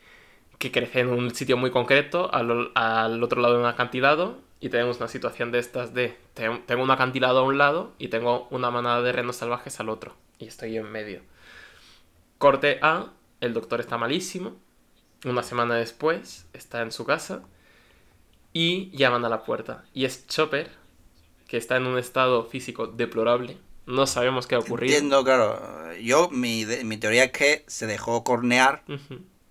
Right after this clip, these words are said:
Speaker 2: para llegar al otro lado.
Speaker 1: Un boost, dirías.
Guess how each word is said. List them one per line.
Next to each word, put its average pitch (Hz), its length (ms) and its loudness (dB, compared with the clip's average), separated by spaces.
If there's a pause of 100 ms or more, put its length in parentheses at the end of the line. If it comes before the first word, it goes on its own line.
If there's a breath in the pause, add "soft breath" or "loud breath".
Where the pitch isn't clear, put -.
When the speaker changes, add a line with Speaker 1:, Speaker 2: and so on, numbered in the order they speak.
Speaker 2:
para 107 200 4
llegar 110 520 4
al 101 600 0
otro 95 220 -6
lado. 113 180 2
Speaker 1:
Un 135 200 -4
boost, 185 400 -8
dirías. 135 580 -10